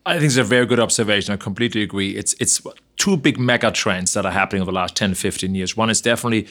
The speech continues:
especially young talent, moving away from just joining big companies, but also want to start a company or joining. And we at WorldBiz Chicago, we're spending at least as much focus on courting startup companies, if it's in the life science space, it's in quantum computing,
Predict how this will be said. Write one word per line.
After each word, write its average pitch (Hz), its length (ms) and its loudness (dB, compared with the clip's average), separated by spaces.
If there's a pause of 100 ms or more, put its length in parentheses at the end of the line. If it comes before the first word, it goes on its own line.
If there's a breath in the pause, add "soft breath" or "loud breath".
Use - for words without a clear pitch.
especially 117 240 0
young 101 260 2
talent, 117 520 -2 (280 loud breath)
moving 113 280 2
away 104 240 2
from 104 140 -2
just - 300 -2
joining 98 360 0
big 104 260 -6
companies, 113 540 -4
but 104 100 -6
also 107 180 0
want 98 120 -2
to 92 80 -4
start - 560 -2 (140)
a 113 120 -4
company 110 460 0
or 92 80 0
joining. 104 500 4 (420 loud breath)
And 113 140 2
we 156 120 6
at 127 80 4
WorldBiz 113 300 2
Chicago, 135 420 0
we're 101 140 -2
spending 110 340 0
at 104 80 0
least 107 380 -2
as 117 140 0
much 107 220 0
focus - 720 -2
on 107 140 -4
courting 113 440 2
startup 123 480 2
companies, 113 680 0 (300 loud breath)
if 123 120 4
it's 123 120 2
in 107 80 -2
the 107 60 2
life 104 160 2
science 117 360 2
space, 110 380 0
it's - 160 -4
in 117 100 -2
quantum 107 360 -2
computing, 107 600 2